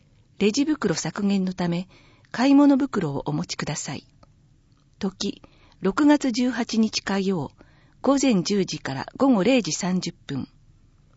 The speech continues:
場所、市役所一階待合スペース。販売者、富士見市農業研究団体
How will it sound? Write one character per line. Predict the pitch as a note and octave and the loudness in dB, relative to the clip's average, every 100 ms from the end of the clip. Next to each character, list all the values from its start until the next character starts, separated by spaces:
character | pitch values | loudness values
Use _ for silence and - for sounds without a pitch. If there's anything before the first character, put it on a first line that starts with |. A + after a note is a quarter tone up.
| _ _ - | _ _ -6
場 | E3 | -4
所、 | - G#3 - - - _ - | -2 -4 -6 -12 -20 _ -16
市 | - A#3+ | -4 0
役 | C#4+ - | 0 0
所 | - E3 | -2 -2
一 | - _ - | -4 _ -8
階 | D#3+ D#3 - | -8 -8 -6
待 | D#3+ F3 - C#4 | -6 -4 0 0
合 | C4 | 2
ス | - - | -2 -6
ペ | G#3+ E3+ | -4 -4
ー | |
ス。 | - - - - _ _ _ _ _ _ _ _ _ - | -6 -10 -12 -16 _ _ _ _ _ _ _ _ _ -4
販 | A#3+ C#4+ C#4 | 4 6 6
売 | B3 | 2
者、 | F#3 - - _ _ _ _ _ | -2 -6 -12 _ _ _ _ _
富 | G#3+ G#3 | -2 4
士 | C#4+ | 6
見 | C4+ | 6
市 | - C#3+ - - | 4 -4 -6 -2
農 | G#3+ C#4 | 4 6
業 | C#4 C4+ C4 | 8 6 4
研 | B3+ C4 | 2 2
究 | C4 A#3+ A#3+ | 2 0 0
団 | A3+ G#3 | 0 -2
体 | - D3 - | -4 -8 -8